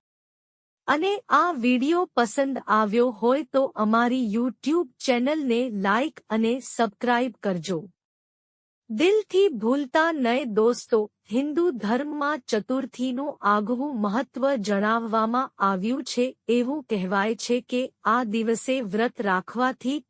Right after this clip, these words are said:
તેમજ ગણેશજીની વિધિપૂર્વક પૂજા કરવામાં આવે, વિઘ્નહર્તા ગણેશજી તમામ સંકટ હરી લે છે.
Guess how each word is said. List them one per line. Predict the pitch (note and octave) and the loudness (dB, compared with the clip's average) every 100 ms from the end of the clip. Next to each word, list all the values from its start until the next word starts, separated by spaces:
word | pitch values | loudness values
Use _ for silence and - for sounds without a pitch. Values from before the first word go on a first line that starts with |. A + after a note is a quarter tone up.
| - | 2
તેમજ | A#3+ C4 C4+ A#3 | 2 2 -6 -4
ગણેશજીની | G#3 A3 A#3+ B3+ - A#3+ B3 C#4 | 0 2 2 -2 -2 -2 -2 -2
વિધિપૂર્વક | B3+ G3+ A3 D4+ E4+ C4 B3+ C4+ D4 _ | -4 -2 0 0 0 -2 0 0 -2 _
પૂજા | - A#3 G#3+ C4+ | -4 -2 0 0
કરવામાં | C#4 A3+ G#3 G#3+ A3+ A#3+ C4 - | 0 0 0 0 2 0 -2 0
આવે, | G#3 A3 A#3+ C#4+ | 0 2 0 -2
વિઘ્નહર્તા | G3 G#3+ G3 A#3 C#4 B3+ B3 C4 B3+ | -2 -2 0 -2 -2 -4 -2 0 0
ગણેશજી | A#3 G3+ G#3 A#3 B3+ - B3 | 0 -2 0 0 -2 -4 -4
તમામ | B3+ A3+ G#3+ A3 C4 | -2 0 0 2 0
સંકટ | C4 - A3 A3 D#4+ E4 - | -4 -4 -2 -2 -2 -2 -6
હરી | - G#3 A#3+ | -4 0 0
લે | G3+ E3+ | 0 -2
છે. | - F#3 D#3 | -4 -6 -8